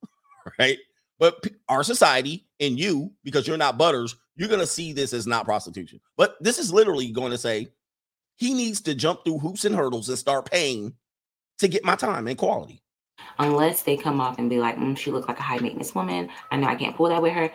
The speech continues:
Speaker 2: But even then, ladies, even then, these low effort men will try you. Trust and believe they will try you. Another thing,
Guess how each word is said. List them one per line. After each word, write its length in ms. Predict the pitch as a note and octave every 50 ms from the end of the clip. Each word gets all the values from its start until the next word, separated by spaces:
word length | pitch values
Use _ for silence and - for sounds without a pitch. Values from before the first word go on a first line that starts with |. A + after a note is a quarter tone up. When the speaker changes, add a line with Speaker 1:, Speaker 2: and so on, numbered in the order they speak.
| - -
Speaker 2:
But 160 | D#3+ D#3+ -
even 240 | E3 G3 G3 G#3 G3 F3
then, 340 | E3+ F3 F3+ F#3 F#3 F#3+ - - _ - - - - -
ladies, 320 | E3 F3 F3+ F3+ F3+ F3
even 240 | - - - E3 D#3 C#3
then, 180 | D3+ D#3 D#3+
these 160 | D3 C#3 C3
low 180 | - C3 B2+ B2
effort 260 | A#2+ D3+ C#3+ C#3+ B2+
men 260 | C3 C3+ C#3 D3+ D#3 - - - - _ -
will 200 | - B2+ C3 C3
try 220 | - - A#2+ A#2
you. 220 | A#2+ - - - - _ _ - _ _ _ -
Trust 260 | - B2+ C#3+ - -
and 80 | C#3+
believe 260 | E3 D#3 D3+ C#3+ C#3 - - - - -
they 180 | - - C3 C3
will 140 | C3 C3+ C3+
try 160 | - B2+ -
you. 240 | - - - - - - -
Another 260 | E3 D#3+ D#3 D3+ D3+
thing, 240 | - - - - -